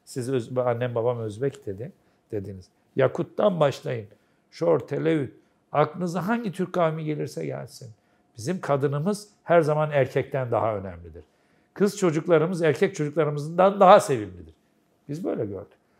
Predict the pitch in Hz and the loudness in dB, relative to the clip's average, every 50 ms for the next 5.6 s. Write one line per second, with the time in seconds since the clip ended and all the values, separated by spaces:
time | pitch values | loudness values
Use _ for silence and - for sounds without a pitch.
0 | _ _ - 143 143 143 160 190 190 - - 214 202 175 - - - 220 202 - | _ _ -8 -8 -6 -2 0 0 0 2 6 8 8 8 6 2 -4 -4 0 2
1 | 196 202 190 175 170 143 - - - _ _ _ _ _ _ _ _ _ - 143 | 2 2 2 -2 -8 -10 -12 -14 -20 _ _ _ _ _ _ _ _ _ -12 -12
2 | 127 131 - 117 107 104 101 - _ - 101 - - - 190 185 - - - 139 | -12 -12 -14 -16 -14 -14 -14 -16 _ -20 -18 -6 0 0 0 0 0 -4 -6 -4
3 | 120 110 117 139 175 180 - - 180 180 175 190 185 170 147 117 107 101 95 92 | -4 -4 -4 -4 -6 -6 -4 -2 -2 -2 -2 -2 -2 -2 -4 -4 -6 -10 -12 -14
4 | 92 - _ - - _ _ _ _ _ _ _ _ _ _ _ _ _ - 151 | -18 -20 _ -20 -20 _ _ _ _ _ _ _ _ _ _ _ _ _ -10 -8
5 | 196 294 320 349 339 294 151 123 92 80 78 | -8 -6 -4 -6 -6 -6 -6 -10 -12 -12 -14